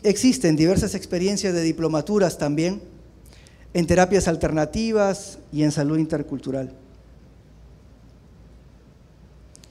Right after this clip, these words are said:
Esto que estamos construyendo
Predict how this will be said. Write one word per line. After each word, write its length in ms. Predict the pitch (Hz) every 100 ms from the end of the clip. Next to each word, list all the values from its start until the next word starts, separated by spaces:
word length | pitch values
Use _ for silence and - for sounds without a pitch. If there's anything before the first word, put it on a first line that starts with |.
| - - - - - -
Esto 260 | 254 - 247
que 60 |
estamos 320 | 185 233 233
construyendo 880 | - 190 - 185 185 180 233 - -